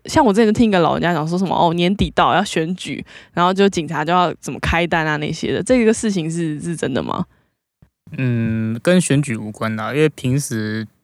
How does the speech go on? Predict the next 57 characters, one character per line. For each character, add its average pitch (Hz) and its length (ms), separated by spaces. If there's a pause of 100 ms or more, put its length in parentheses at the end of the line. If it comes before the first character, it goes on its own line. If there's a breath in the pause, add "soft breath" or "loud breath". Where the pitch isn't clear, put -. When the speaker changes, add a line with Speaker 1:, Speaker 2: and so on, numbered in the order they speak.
(120)
Speaker 2:
开 135 200
单 135 220
就 135 100
会 123 160
要 117 140
求 104 200
说 107 280
你 107 120
一 113 120
个 110 180
月 110 160
要 110 140
开 110 180
多 107 160
少 117 140
的 123 140
量。 135 280 (580)
对， 117 360
那 143 800 (480)
你 127 120
要 190 200
说 180 200
业 170 200
绩 135 240
的 127 60
话， 131 140
其 131 160
实 123 120
也 110 40
不 113 120
算 117 180
业 113 220
绩， 107 280
因 143 160
为 165 300 (360 loud breath)
如 151 100
果 131 180
说 147 200
你 127 140
那 143 160
个 120 240
路 131 220
口 104 320
说 123 240
有 104 140
曾 - 240
经 117 160
发 120 160
生 120 180
过 120 180
重 117 220
大 113 160
车 110 220
祸 110 120
的 107 120
话， 107 180
那 117 240